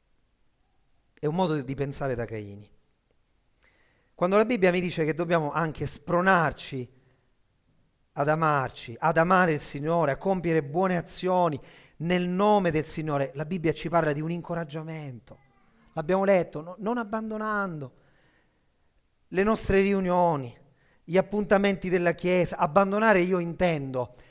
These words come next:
sia non frequentare, far perdere le tracce, no? O farlo magari con, con, con superficialità, con discontinuità, no?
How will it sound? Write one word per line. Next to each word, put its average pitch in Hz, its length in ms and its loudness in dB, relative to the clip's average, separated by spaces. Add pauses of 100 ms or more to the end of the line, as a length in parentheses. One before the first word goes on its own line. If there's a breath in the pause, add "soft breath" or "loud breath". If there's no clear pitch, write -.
(160 soft breath)
sia - 260 0
non 214 180 2
frequentare, 151 920 0 (2750)
far 190 220 2
perdere 180 380 2
le 160 80 0
tracce, 160 720 0 (560)
no? 202 320 -4 (340 soft breath)
O 220 100 0
farlo 214 360 6
magari 208 580 2 (100)
con, 190 320 -10
con, 190 340 -10
con 226 160 -6
superficialità, 180 1200 0
con 151 160 -6
discontinuità, 160 1200 -6
no? 240 280 -8